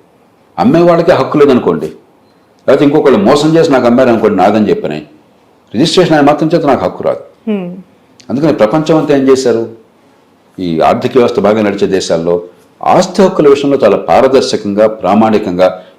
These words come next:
Speaker 1: ఎవరిది ఆస్తి అని చాలా స్పష్టంగా, ఒకసారి అది బటన్ నొక్కితే ఇది శ్రావణి గారిది, ఇది ఈ సర్వే నెంబర్లో ఈ పొలం, దాని మ్యాప్ ఇది, ఇప్పుడు కొన్నారు, దాని టైటిల్ ఉంది.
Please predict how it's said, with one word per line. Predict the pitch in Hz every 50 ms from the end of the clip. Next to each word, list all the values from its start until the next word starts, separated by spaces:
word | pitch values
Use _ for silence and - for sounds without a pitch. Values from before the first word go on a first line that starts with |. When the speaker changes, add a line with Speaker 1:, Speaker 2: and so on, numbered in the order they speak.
| _
Speaker 1:
ఎవరిది | 85 78 85 - 190 208 214 214 202 - - -
ఆస్తి | 85 80 - - - - 104 92 - - _ _ _ _ _ _ _ -
అని | 160 160 - 131
చాలా | 113 107
స్పష్టంగా, | - - - 95 - - - - 123 101 95
ఒకసారి | 95 90 101 120 139 151 135
అది | 127 117 110 - - - - - _ -
బటన్ | 82 76 - 113 - 202 196 165
నొక్కితే | 156 156 - - - 135 117 120 117 120 120 - - - -
ఇది | 120 127 120
శ్రావణి | - - 104 113 120 117 110 104
గారిది, | 101 95 85 85 92 98 95 95 - - - _ _ _ -
ఇది | 95 90 90 92
ఈ | 90 87 90 90 92 95 95
సర్వే | - - 95 101 104 101
నెంబర్లో | 98 90 87 85 85 87 90 90 82 - - - - 98
ఈ | 92
పొలం, | 85 - 90 90 92 87 - - - _ _ _ _ -
దాని | 87 80 80
మ్యాప్ | 80 82 95 - - 92
ఇది, | 80 85 80 - - - - -
ఇప్పుడు | 90 - 90 85
కొన్నారు, | - - 87 90 87 87 85 85 80 - - - _ _ -
దాని | 90 85
టైటిల్ | 80 - 92 92 - 90 82
ఉంది. | 78 78 71 - -